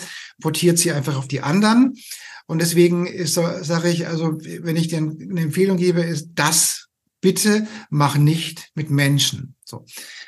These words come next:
Die hat sich hinterher tausendmal bedankt, dass sich ihr die Augen geöffnet hat. Und ich gehe mal davon au-, aus,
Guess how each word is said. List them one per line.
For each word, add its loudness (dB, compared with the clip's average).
Die 2
hat 2
sich 0
hinterher 2
tausendmal 2
bedankt, -2
dass -2
sich -2
ihr 0
die -2
Augen -4
geöffnet -2
hat. 0
Und -4
ich -6
gehe 4
mal 4
davon 4
au-, 0
aus, 0